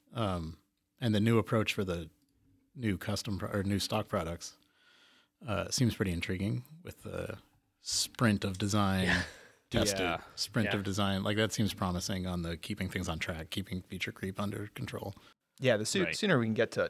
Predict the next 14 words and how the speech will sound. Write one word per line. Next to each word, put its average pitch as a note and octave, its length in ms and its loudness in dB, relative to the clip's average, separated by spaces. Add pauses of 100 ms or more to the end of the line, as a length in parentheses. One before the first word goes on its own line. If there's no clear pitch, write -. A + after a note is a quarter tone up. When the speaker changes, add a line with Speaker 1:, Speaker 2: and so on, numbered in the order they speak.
(160)
Speaker 4:
doing G#2+ 300 -2
a F#2+ 60 -6
thing F#2 300 -8
seems F#2+ 280 -10
to, F#2+ 240 -6 (340)
to A#2+ 80 -4
help G#2+ 260 -2
of, F#2 160 -8
like, F2+ 280 -6
informing, G2+ 420 -4
like, - 220 -10 (300)
"Well, B2+ 120 -2
how E3 80 2
much C#3 180 0